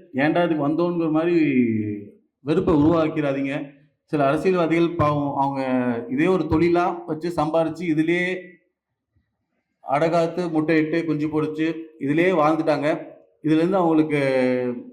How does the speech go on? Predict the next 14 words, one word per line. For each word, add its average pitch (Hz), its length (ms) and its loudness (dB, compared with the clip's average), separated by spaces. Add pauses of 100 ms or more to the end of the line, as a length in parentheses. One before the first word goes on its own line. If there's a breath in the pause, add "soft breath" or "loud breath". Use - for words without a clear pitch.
(320)
வெளியில 180 240 2
வர்றதுக்கு 165 360 2
வாய்ப்பு 156 220 0
இல்லாம, 160 360 0
இந்த 151 160 0
மாதிரி 160 240 2
வர-, 143 240 0
வரவங்களை 175 500 2
இந்த 151 120 -2
மாதிரி 151 260 0
ஏதாவது 156 400 2
ஒரு 151 140 -2
காரணம் 147 320 -2
சொல்லி 143 400 -2